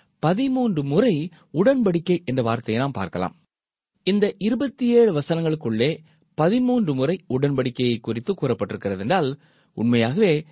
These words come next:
தேவன் உடன்படிக்கையை குறித்து தான் பேசிக் கொண்டிருக்கிறார். இந்த இடத்திலே தேவன் தரிசனமானதுதான்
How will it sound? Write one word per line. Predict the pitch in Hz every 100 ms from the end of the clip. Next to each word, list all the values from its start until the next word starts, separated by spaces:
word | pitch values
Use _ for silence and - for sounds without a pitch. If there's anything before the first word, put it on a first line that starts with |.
| _ 127
தேவன் | 151 147 175 _
உடன்படிக்கையை | 135 156 233 226 208 185 185 170
குறித்து | 156 123 120 123
தான் | 151 180
பேசிக் | 143 139 120
கொண்டிருக்கிறார். | - 92 90 87 90 85 78 - _ _ _ _ _ _ _
இந்த | - 214 226
இடத்திலே | 277 254 214 190 156
தேவன் | 135 175 175 -
தரிசனமானதுதான் | 135 147 156 135 131 123 117 160 220 143